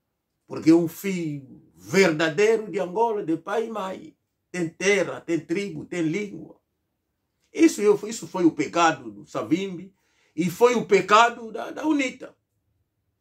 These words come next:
Foi tem, também o pecado dos Bacongos. Para ser filhos da terra, com a língua, com tribo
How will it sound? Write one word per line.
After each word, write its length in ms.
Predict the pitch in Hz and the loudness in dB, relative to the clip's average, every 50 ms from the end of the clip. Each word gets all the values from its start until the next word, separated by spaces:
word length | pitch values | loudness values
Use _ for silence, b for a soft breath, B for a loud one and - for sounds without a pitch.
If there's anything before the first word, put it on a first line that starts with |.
| _ _ _ _ _ _ _ _ _ _ _ _ _ _ _ _ _ _ _ | _ _ _ _ _ _ _ _ _ _ _ _ _ _ _ _ _ _ _
Foi 300 | - - 233 214 208 - | 2 6 6 6 6 6
tem, 180 | 190 165 151 151 | 2 0 0 0
também 540 | - - - - 170 160 165 185 190 185 | -2 -6 -6 -4 -4 -2 -2 -2 0 0
o 140 | 170 160 160 | 0 0 0
pecado 420 | - - 143 - 180 170 170 165 151 | 0 -2 0 2 2 2 4 4 2
dos 200 | 143 165 175 185 | 2 0 -2 0
Bacongos. 760 | 208 247 247 240 233 190 180 165 160 - - - - _ _ _ _ _ _ _ _ _ _ _ _ _ _ _ _ _ _ _ _ _ _ _ _ _ _ _ _ | 0 0 2 2 2 2 2 0 -4 -8 -12 -18 -20 _ _ _ _ _ _ _ _ _ _ _ _ _ _ _ _ _ _ _ _ _ _ _ _ _ _ _ _
Para 200 | - 143 143 139 | -6 -4 -4 -2
ser 180 | - 185 175 | -2 0 0
filhos 560 | 170 - - - - 254 254 254 233 226 220 - | -2 -2 -4 -2 0 2 2 2 2 -2 -4 -6
da 160 | - 240 233 | -8 -10 -10
terra, 560 | 226 - 208 190 180 175 160 143 - - - _ _ _ _ _ _ _ _ _ _ _ _ _ | -6 -4 -2 -2 0 0 -2 -4 -6 -10 -20 _ _ _ _ _ _ _ _ _ _ _ _ _
com 160 | - 160 156 | 0 2 2
a 60 | 143 | 2
língua, 560 | 139 135 156 190 208 196 170 165 - - - | 2 2 0 0 -2 -2 -6 -8 -10 -10 -10
com 180 | - - 143 131 | -10 -10 -10 -10
tribo 560 | - - 165 180 214 214 214 185 185 - _ | -8 -6 -4 -4 -4 -4 -8 -10 -14 -18 _